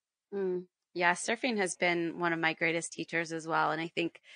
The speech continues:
it's funny, when I was living in Hawaii for a few years, my good, one of my good girlfriends used to always invite me to church on Sundays. And I would just say, "I am going to church. Like, I'm going to my church, which is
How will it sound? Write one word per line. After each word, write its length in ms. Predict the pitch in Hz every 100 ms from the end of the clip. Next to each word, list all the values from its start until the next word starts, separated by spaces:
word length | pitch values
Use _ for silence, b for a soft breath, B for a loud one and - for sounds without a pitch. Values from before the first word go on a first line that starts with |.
| b -
it's 140 | -
funny, 260 | - 196 180
when 140 | 175
I 60 | 170
was 120 | 165
living 240 | 180 180
in 120 | 165
Hawaii 400 | 175 170 160 165
for 160 | 170 170
a 60 | 165
few 180 | 170
years, 300 | 160 165 165
my 300 | 170 156 160 - b b b
good, 160 | - 180
one 200 | - 190
of 80 | 180
my 80 | 170
good 200 | 170 165
girlfriends 500 | 165 170 170 156 156
used 140 | 165 -
to 100 | -
always 240 | 165 165
invite 300 | 165 160 -
me 100 | 160
to 100 | 156
church 360 | - 269 330 -
on 180 | 165
Sundays. 580 | 165 165 160 156 - - b b b _
And 380 | 202 175 170 - - _ _ 190
I 80 |
would 180 | 196 196
just 180 | - -
say, 220 | 196 175 -
"I 80 | 190
am 220 | 196 339
going 240 | 208 175
to 60 | 165
church. 360 | - - -
Like, 140 | - -
I'm 200 | 214 214
going 200 | 226 208
to 40 |
my 200 | 175 185
church, 340 | 285 156 170 -
which 140 | 180
is 160 | 180